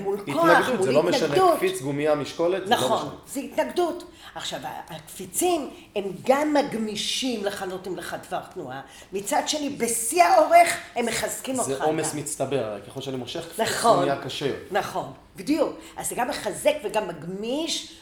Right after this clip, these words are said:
Speaker 1: בו זמנית. והפילאטיס, רצפה, בכלל הם מתעלפים. אני יכולה להגיד לך שיוגה נורא סקסי לגברים.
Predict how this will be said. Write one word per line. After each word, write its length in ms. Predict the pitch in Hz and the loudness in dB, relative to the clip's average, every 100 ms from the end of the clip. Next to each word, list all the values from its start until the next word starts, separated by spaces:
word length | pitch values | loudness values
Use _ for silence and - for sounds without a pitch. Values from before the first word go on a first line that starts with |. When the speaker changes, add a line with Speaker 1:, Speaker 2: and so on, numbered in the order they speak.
| - | -20
Speaker 1:
בו 240 | 151 208 202 | -4 -2 -2
זמנית. 480 | 190 165 139 - - - - _ | -2 -6 -8 -12 -20 -20 -20 _
והפילאטיס, 800 | 147 - 156 190 240 247 233 - | -14 -12 -4 -2 -2 -6 -10 -10
רצפה, 340 | 156 - - 190 196 | -12 -12 -8 -8 -8
בכלל 260 | 185 226 262 | -6 -4 -2
הם 100 | 262 | -4
מתעלפים. 400 | - 147 - 143 | -8 -12 -14 -18
אני 80 | 127 | -18
יכולה 180 | - 254 | -10 -8
להגיד 140 | 233 | -6
לך 160 | 254 233 | -8 -10
שיוגה 500 | - 170 185 214 165 151 - - 165 | -8 -8 -8 -8 -10 -12 -16 -18 -12
נורא 200 | 175 202 | -10 -8
סקסי 640 | - - - - - 202 | -8 -8 -8 -10 -10 -8
לגברים. 560 | 170 123 147 120 156 | -10 -12 -18 -16 -16